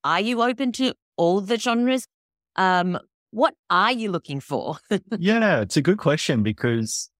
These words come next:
Speaker 2: uh, there are some agents out there who would just about take on anything.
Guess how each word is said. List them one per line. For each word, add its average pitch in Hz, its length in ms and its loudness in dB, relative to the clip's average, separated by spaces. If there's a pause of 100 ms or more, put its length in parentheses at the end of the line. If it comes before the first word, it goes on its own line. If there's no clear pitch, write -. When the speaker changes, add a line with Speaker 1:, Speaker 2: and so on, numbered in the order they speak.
Speaker 2:
uh, 113 260 2
there 123 160 0
are 151 220 2
some 120 200 -4
agents 101 380 -6
out 98 200 -6
there 101 180 -4
who 107 240 -4
would 107 240 -6
just - 240 -6
about 101 320 -4
take 101 260 -8
on 92 160 -6
anything. 113 460 -2